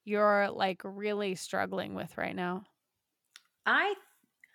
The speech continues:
Speaker 2: I feel like there's a light at the end of the tunnel, maybe, um,
Speaker 1: Yeah.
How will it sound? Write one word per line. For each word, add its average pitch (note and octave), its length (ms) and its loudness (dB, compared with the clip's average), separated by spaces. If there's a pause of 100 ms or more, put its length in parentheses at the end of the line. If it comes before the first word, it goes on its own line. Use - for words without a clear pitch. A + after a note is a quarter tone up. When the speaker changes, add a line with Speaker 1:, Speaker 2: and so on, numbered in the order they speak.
(200)
Speaker 2:
I A3 80 0
feel A#3+ 260 -2
like B3+ 180 0
there's G3+ 160 0
a F#3+ 60 0
light D#3+ 240 2
at D#3 100 -6
the C#3 100 -6
end D3+ 100 -8
of D3 60 -8
the C#3+ 100 -8
tunnel, C#3 480 -10
maybe, D#3+ 460 -10 (500)
um, F3 460 4
Speaker 1:
Yeah. G3 300 2